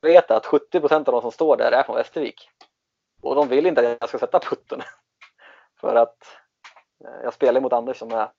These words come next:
ett utav hemmahoppen då. Och jag tänker för mig själv, det var O B kanske sex meter bakom korgen.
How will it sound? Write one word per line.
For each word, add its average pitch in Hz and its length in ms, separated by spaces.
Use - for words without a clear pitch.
ett - 180
utav 113 160
hemmahoppen 113 640
då. 101 120
Och 123 80
jag 135 160
tänker 131 400
för 123 100
mig 117 100
själv, 117 220
det 113 60
var 127 140
O 127 180
B 143 140
kanske 123 360
sex - 320
meter 120 180
bakom 120 240
korgen. 120 420